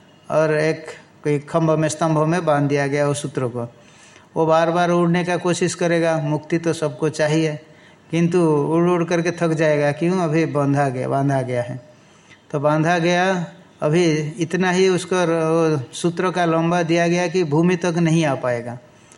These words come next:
अभी वो पक्षी जब थक जाएगा, अंतिम में कहाँ बैठेगा? वो स्तंभ के ऊपर ही बैठेगा। तो इसको दृष्टांत दिए हैं। इसी प्रकार ये कहते हैं कि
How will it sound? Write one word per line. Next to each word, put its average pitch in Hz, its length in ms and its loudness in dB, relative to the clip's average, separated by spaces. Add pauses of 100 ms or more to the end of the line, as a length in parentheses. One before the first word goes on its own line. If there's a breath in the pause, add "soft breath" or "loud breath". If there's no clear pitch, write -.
(180 loud breath)
अभी 160 200 2
वो 180 120 2
पक्षी 170 400 -2
जब 170 260 -2
थक 180 120 0
जाएगा, 170 420 2
अंतिम 170 260 0
में 175 120 0
कहाँ 175 260 0
बैठेगा? 170 500 0 (560 loud breath)
वो 156 120 0
स्तंभ 160 380 0
के 170 80 0
ऊपर 160 260 0
ही 156 100 2
बैठेगा। 143 540 -4 (300)
तो 170 80 -2
इसको 170 260 -2
दृष्टांत 143 480 -2
दिए 127 220 -4
हैं। 123 240 -6
इसी 165 240 -2
प्रकार 156 360 0
ये 147 80 0
कहते 139 300 -4
हैं 147 140 -2
कि 165 240 -6